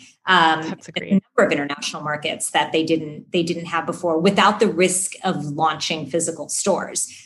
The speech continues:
Speaker 1: Um, so, so in many, and, you know, and internationalization is one of the best ways to grow if you can, um, you know, over time, you know, when you look at how have retailers grown, it is, you know, new brands, new product categories,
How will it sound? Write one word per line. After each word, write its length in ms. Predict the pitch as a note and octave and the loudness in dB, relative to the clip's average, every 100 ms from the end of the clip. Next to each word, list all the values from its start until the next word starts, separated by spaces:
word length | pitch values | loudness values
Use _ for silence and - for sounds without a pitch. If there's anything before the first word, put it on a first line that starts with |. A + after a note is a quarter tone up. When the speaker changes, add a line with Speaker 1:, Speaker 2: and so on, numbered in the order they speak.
| _ | _
Speaker 1:
Um, 360 | F3 E3+ D#3+ E3+ | 0 2 2 0
so, 240 | - A#3+ G#3 - | 2 2 2 0
so 160 | B3+ | 0
in 220 | A#3 A#3+ A3+ | 2 2 2
many, 260 | C#4+ A4 | 2 2
and, 260 | B3 A3 A3 | 0 0 2
you 80 | A#3 | 2
know, 80 | |
and 280 | G3+ G3+ A3 | 2 0 -2
internationalization 1160 | - C4 D4 C#4 B3+ A3+ F#3+ E3+ E3+ E3+ F#3+ F3+ | 2 4 6 4 2 0 0 2 0 0 0 0
is 160 | F3 | -4
one 160 | F3 E3 | -4 -2
of 240 | E3 D3 - _ _ _ | -2 -4 -12 _ _ _
the 280 | D3+ E3 | -4 2
best 480 | G3 - G3 - - | 4 4 4 4 0
ways 340 | E3+ D#3+ D3+ - | 2 2 0 -2
to 120 | - | -4
grow 380 | D3+ D3+ F3+ A#3+ | -4 0 2 2
if 220 | F3 E3+ | 0 -2
you 160 | F3 | -4
can, 580 | F3 - E3 D#3+ D#3 D#3 - _ _ - | -4 -2 0 2 0 -6 -12 _ _ -2
um, 200 | G3 G3 | -2 0
you 60 | |
know, 120 | E3+ G3 | 0 4
over 220 | A3+ G#3+ | 6 6
time, 520 | G#3 - F3 D3 C#3 | 4 4 4 4 -4
you 60 | C3 | -6
know, 60 | E3+ | -6
when 160 | E3+ | -4
you 80 | E3+ | -2
look 220 | E3+ F#3 | 0 0
at 200 | E3+ D#3+ - - _ | 2 0 -2 -16 _
how 400 | - A3 G#3 G#3 | 0 6 6 6
have 180 | G#3 F3 | 4 2
retailers 640 | F#3 F3+ F3 D#3+ D#3 D#3 | 0 0 -2 -2 -6 -4
grown, 500 | A3 A#3 G3+ F#3 F3+ | 2 4 4 4 0
it 220 | - E3+ | -2 2
is, 420 | D#3+ D#3+ D#3 - | 2 2 -4 -6
you 100 | F3+ | -6
know, 120 | D#3+ | -6
new 540 | D3 D#3+ D#3 D3+ D3+ D#3 _ | -8 -10 -10 -10 -14 -18 _
brands, 800 | G#3 A#3+ A#3 A3 G#3+ G#3 G3+ F#3+ | -2 2 4 6 6 6 4 2
new 120 | E3 | -4
product 360 | - - F#3+ F#3 | -4 0 0 0
categories, 1080 | - F3+ E3 E3 D#3+ D#3 D3+ D3+ D3+ - - | 2 2 4 2 2 0 -2 -6 -6 -8 -12